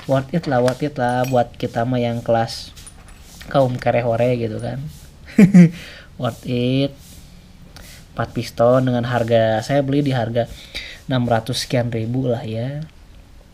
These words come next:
Terus ditambah bracketnya, bracketnya saya beli dari M one Speed. Kenapa saya beli dari sana? Jadi, eh, di sini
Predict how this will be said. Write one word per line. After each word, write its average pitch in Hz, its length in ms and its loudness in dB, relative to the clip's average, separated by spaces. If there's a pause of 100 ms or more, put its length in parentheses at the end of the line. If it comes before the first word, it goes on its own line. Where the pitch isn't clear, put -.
(260)
Terus 127 240 -4
ditambah 117 960 -2 (880)
bracketnya, 139 720 -2
bracketnya 131 400 -4
saya 123 320 -2
beli 123 240 -2
dari 117 480 -2 (340)
M 123 200 -6
one 117 200 -2
Speed. 135 400 -4
Kenapa 117 340 -4
saya 117 140 -6
beli 117 200 -6
dari 113 140 -6
sana? 123 320 -2
Jadi, 127 340 -2 (800)
eh, 113 140 -2
di 113 140 -8
sini 135 160 -4